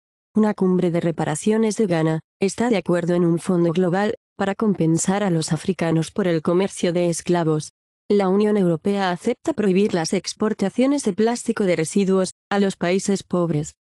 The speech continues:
Malasia alerta, como culpaban los tigres de los asesinos malaya, por las muertes de cuatro en Kelantan. opep más pesa más recortes de producción de aceite,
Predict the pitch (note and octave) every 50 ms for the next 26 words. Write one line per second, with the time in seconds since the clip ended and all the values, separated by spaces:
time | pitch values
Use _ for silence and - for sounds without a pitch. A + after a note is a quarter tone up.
0 | _ _ _ - F3 D#3+ D#3 D#3+ E3 D#3 - - G#3+ G3+ F#3+ F3+ F3+ F#3+ A3 A3+
1 | - G#3+ G3+ G3 _ _ _ - - G3 G3 F#3+ - G#3+ G3+ G3 - - A3+ B3+
2 | C#4 C#4 A#3+ F#3 D#3+ - - - A3 G#3+ A#3 B3+ B3 - F3+ D#3+ D#3 D#3 - G#3
3 | F#3 - F3+ - - F#3+ F#3 F#3+ G3+ G#3 G3 F3+ F#3 F#3+ F#3 F3 F3 E3+ E3+ E3
4 | E3 - _ _ _ - G#3 G3+ F#3+ F#3+ F3+ F3 F#3 G3+ A3+ A#3 - - A#3 A3+
5 | - G3+ - - G3+ A#3 A#3+ - A3+ A3 G3+ G3 F3+ - E3 F3 G#3 A3+ A3 -
6 | - E3 D#3+ D#3 D3+ - _ _ _ _ _ _ _ _ _ _ _ - G#3 F3
7 | - F#3+ G3 E3 - - G3 F3+ F#3 G3+ G#3+ - - - G3+ G3+ - - F3+ E3
8 | E3 F3 F#3+ F3+ E3+ D#3+ - - F#3+ F#3+ F#3+ - G3 F#3 E3 F3 D#3+ - G#3 G3+
9 | G3+ G3+ G3 - - B3 B3 B3+ C4+ C#4+ B3+ G3+ F#3+ F3+ - F3+ D#3+ D3 - G3
10 | F#3